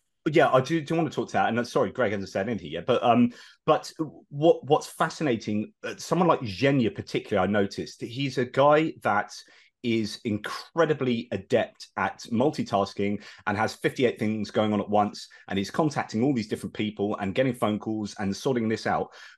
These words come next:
But, and I've seen this with, with other people as well. Like, there was the Pierre's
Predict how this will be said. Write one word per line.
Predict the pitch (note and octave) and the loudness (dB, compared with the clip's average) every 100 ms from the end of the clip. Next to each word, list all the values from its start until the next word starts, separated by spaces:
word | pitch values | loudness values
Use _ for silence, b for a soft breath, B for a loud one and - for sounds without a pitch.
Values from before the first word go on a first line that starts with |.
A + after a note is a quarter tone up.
| _ | _
But, | B2+ A#2+ | 2 4
and | A2+ C#3 | 4 4
I've | D#3 | 2
seen | - G#3 | 0 2
this | G3 D3 | 2 0
with, | - C3 A2 - | 2 2 2 -4
with | A2 G#2+ | 0 2
other | C#3+ | 2
people | - C#3 - | 0 -8 -6
as | G#2 - | -8 0
well. | C3+ G#2+ F#2+ | 4 4 4
Like, | G#2+ | 0
there | A#2+ G#2 | 0 -2
was | G#2+ - A#2 | -4 -12 -4
the | A2+ A2+ F#2+ | -4 -4 -8
Pierre's | - C#3+ D3+ C3 - - | -6 4 8 6 4 -10